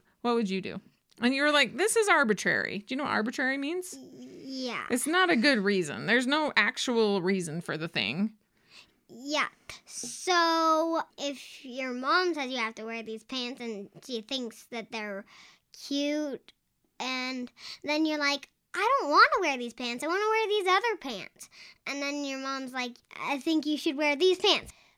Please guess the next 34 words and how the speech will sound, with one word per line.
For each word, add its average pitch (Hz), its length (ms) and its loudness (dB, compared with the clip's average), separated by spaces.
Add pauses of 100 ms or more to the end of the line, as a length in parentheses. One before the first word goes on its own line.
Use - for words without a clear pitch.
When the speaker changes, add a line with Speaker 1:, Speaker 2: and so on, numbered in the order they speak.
(100)
Speaker 2:
But 269 280 -6
then 294 200 4
you're 302 120 4
like, 247 300 2 (100)
"I 339 120 4
don't 440 260 4
want 330 520 0
to 294 120 -2
wear 208 240 -4
them." 175 400 -10 (200)
But 254 260 -4
you 294 220 -4
could 285 260 0
just 294 460 -4
wear 262 380 0
them 247 380 0
instead 226 640 -6
of 220 540 -8 (400)
arguing, 247 760 -4 (140)
or 262 300 -2
you 247 260 -4
could 233 180 -6
just 226 300 -8
put 262 180 -4
on 226 340 -4
the 233 80 -4
other 233 260 -6
pants 208 340 -12
that - 160 -14
you 151 80 -12
want - 240 -12
to 233 80 -12
wear. 160 220 -10 (1120)
Speaker 1:
Right. - 360 -4